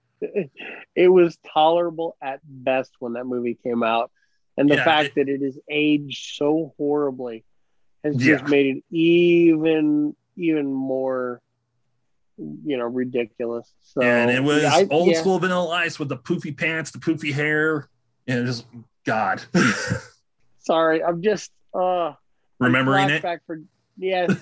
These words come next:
Speaker 2: <laughs>
Speaker 1: but then I also, and I don't know why I jumped back to it, but I'm just picturing Michael Jackson up on that big fucking view screen.
Speaker 2: <laughs>
Speaker 1: "Please, please, uh,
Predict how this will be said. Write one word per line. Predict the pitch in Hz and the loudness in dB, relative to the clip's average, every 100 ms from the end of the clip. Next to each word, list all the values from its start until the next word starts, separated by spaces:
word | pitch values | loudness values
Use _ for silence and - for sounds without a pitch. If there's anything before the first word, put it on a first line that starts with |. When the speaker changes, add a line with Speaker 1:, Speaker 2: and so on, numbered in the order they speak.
| - | -6
Speaker 2:
<laughs> | _ - | _ -20
Speaker 1:
but | 151 170 151 | -10 -10 -4
then | 185 | -2
I | 175 175 | 2 2
also, | 170 180 175 - 170 170 160 _ _ - | 4 2 -2 -6 -4 -4 -8 _ _ -8
and | 156 | -4
I | 160 | -2
don't | 180 190 | -2 0
know | 170 | -2
why | 156 156 180 | 0 0 2
I | 165 | -2
jumped | 151 160 151 | -6 -12 -8
back | 143 156 _ | -6 -6 _
to | 131 127 | -14 -14
it, | - _ _ _ _ _ _ - | -14 _ _ _ _ _ _ -4
but | 165 | 0
I'm | 165 165 | 0 0
just | 202 - | -4 -6
picturing | - - - 196 165 | -20 -18 -6 -2 -2
Michael | 156 156 170 | -2 -4 -4
Jackson | 151 160 160 - 160 | -2 0 0 -4 -8
up | 151 165 | -8 -4
on | 160 | -4
that | 156 160 | -4 -2
big | 165 165 - | -2 -2 0
fucking | 180 - 165 | 0 0 0
view | 147 147 | 4 4
screen. | 147 - 147 135 135 - | 4 -2 -2 0 -2 -6
Speaker 2:
<laughs> | - 156 - 147 139 226 | -4 -2 0 0 0 4
Speaker 1:
"Please, | 233 214 202 170 _ _ _ - | 6 8 6 2 _ _ _ 4
please, | 233 214 202 185 | 6 8 6 6
uh, | 196 | 4